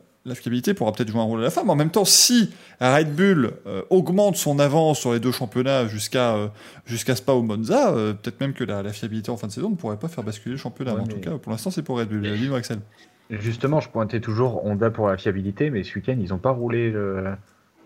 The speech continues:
Speaker 2: un, un Grand Prix de plus avec leur moteur que Mercedes. C'est Mercedes qui ont réussi, qui sont arrivés avec des moteurs neufs.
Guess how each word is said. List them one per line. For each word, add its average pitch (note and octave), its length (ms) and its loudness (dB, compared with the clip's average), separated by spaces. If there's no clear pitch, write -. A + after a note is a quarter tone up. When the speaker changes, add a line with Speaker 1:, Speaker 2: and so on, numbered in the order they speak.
Speaker 2:
un, G#2 160 2
un G#2+ 160 2
Grand G2+ 160 0
Prix G#2+ 120 -10
de - 60 -12
plus C#3 220 -6
avec A2 120 0
leur G#2+ 120 -2
moteur G#2+ 320 -6
que G#2 320 0
Mercedes. G2+ 400 -2
C'est - 100 -2
Mercedes D#3+ 340 4
qui C3 100 -6
ont A#2 60 -2
réussi, A2 340 -4
qui - 80 -20
sont A2 100 -4
arrivés G#2 140 0
avec G#2 80 -2
des G#2 80 -2
moteurs G#2 260 -2
neufs. G#2 260 -8